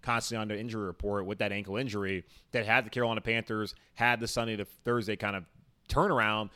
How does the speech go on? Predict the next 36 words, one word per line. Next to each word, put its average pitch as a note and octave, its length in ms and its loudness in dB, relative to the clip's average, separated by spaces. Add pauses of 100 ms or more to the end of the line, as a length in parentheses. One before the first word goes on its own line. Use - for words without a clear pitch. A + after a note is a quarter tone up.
(120)
he A#2 100 -6
probably C3 380 6
would A#2+ 160 2
have G#2+ 80 -4
missed A2 280 0
a A#2 40 -6
game G#2 420 -2 (220)
over A2+ 120 -2
the A2 60 0
last G2+ 200 0
couple G#2 200 -4
weeks. G#2 320 -2
I G#2 60 -4
think G#2+ 160 -8
Steve G#2+ 240 -4
Wilks, G2+ 180 -2
what G#2 100 -6
he G#2 40 -6
wanted G2 320 -6
to A#2 80 2
do A2+ 80 4
was G2 160 -2
give A2+ 140 -2
him A#2 60 -6
a - 20 -6
chance, G#2+ 360 -2
be G#2+ 200 -2
out G2+ 200 2
there, G2 240 0
emergency G#2+ 460 -4
situ-, F#2+ 260 -12
emergency G#2+ 460 -2
situation, A2+ 720 0 (280)
but G#2+ 140 -4
don't B2+ 220 2
play. G#2+ 420 4